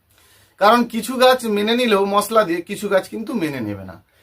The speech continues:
এটা আমাদেরকে কিন্তু বুঝে নিতে হবে। এবারে আমরা গাছে যখন রোপণ করব,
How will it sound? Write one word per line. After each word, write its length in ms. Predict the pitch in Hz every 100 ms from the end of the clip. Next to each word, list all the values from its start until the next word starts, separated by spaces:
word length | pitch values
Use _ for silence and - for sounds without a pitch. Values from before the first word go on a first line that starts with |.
| _
এটা 240 | 170 196
আমাদেরকে 440 | 214 196 180 170 202
কিন্তু 240 | 202 214
বুঝে 300 | 262 165 160
নিতে 240 | 143 120 107
হবে। 360 | 104 90 82 - _ _ _
এবারে 280 | 202 233 233
আমরা 240 | 226 226
গাছে 400 | 202 190 196 240
যখন 280 | 226 220 226
রোপণ 380 | 175 180 220 233
করব, 360 | 190 151 165